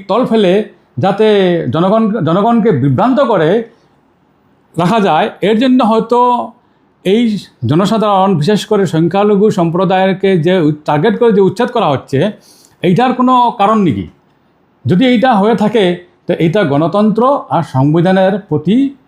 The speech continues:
একটা ভয়াবহ বা একটা, এ, ভয়ের কারণ আমি মনে করি। এখন আপনারা জানেন উচ্ছেদ প্রক্রিয়া, প্রক্রিয়ার জন্য সুপ্রিম কোর্টের বা আমাদের আইনের কিছু গণ্ডি রয়েছে।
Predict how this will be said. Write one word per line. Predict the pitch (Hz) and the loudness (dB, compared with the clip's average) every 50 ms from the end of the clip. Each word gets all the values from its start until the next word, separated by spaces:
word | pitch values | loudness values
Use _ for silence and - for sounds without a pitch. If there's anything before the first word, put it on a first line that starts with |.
| _ _ _ - | _ _ _ -8
একটা | 127 127 - - 160 151 | -8 -8 -4 -2 -2 0
ভয়াবহ | 131 107 95 123 151 175 170 143 160 165 143 123 110 | 0 0 0 0 0 0 0 0 0 0 -2 -2 -6
বা | 107 104 135 135 127 | -4 -2 0 0 0
একটা, | 120 - - 139 131 123 117 113 113 - _ _ _ _ - | 0 -2 -2 -2 0 0 0 -2 -4 -6 _ _ _ _ -6
এ, | 120 117 | -4 -4
ভয়ের | 107 90 147 170 202 202 196 | -2 -2 0 0 0 0 0
কারণ | 151 123 110 98 85 87 - _ _ _ _ _ _ - | 0 -2 -2 -2 -4 -8 -16 _ _ _ _ _ _ -6
আমি | 160 170 170 | -2 0 0
মনে | 165 151 135 110 | 2 2 0 0
করি। | 98 101 78 - - _ _ _ _ _ _ - | -2 -4 -8 -8 -16 _ _ _ _ _ _ -8
এখন | - 143 135 233 233 226 | -6 -2 0 0 0 0
আপনারা | 202 - 226 220 220 208 | 0 0 0 0 0 0
জানেন | 185 180 180 202 196 170 175 220 247 - - _ _ _ _ _ _ _ _ _ _ _ _ - - | 0 0 0 0 0 0 0 -2 -4 -6 -12 _ _ _ _ _ _ _ _ _ _ _ _ -4 0
উচ্ছেদ | 165 147 - - - 247 262 254 247 - - _ _ _ - - - - - - - | 0 0 0 -2 -2 -2 -2 -2 -4 -12 -20 _ _ _ -18 -16 -16 -10 -8 -4 -4
প্রক্রিয়া, | 196 190 190 190 214 214 214 220 214 - - - _ - | -4 -2 0 2 2 2 2 0 -4 -10 -20 -18 _ -6
প্রক্রিয়ার | 170 156 - 185 202 196 185 | -6 -4 0 0 0 2 2
জন্য | 170 190 190 175 170 170 190 214 220 - _ _ _ _ _ _ _ _ | 0 0 0 2 2 2 0 -2 -4 -8 _ _ _ _ _ _ _ _
সুপ্রিম | - 139 123 - 156 170 175 160 | -6 -6 -2 0 0 2 2 2
কোর্টের | 170 170 156 165 165 165 165 165 - _ _ _ _ - | 0 0 0 0 0 0 -2 -4 -10 _ _ _ _ -8
বা | 117 107 113 131 131 127 127 123 117 123 135 - _ _ _ _ - | -8 -4 0 0 2 2 2 2 0 -2 -6 -12 _ _ _ _ -6
আমাদের | - 131 139 139 135 147 151 | -4 -2 0 0 0 0 0
আইনের | 127 123 131 143 160 160 - | 0 0 0 0 0 -2 -2
কিছু | - 131 - 160 | -4 -2 -2 0
গণ্ডি | 127 131 127 123 143 | 0 2 2 2 2
রয়েছে। | 139 127 113 101 - - 90 | 2 2 0 -2 -4 -8 -14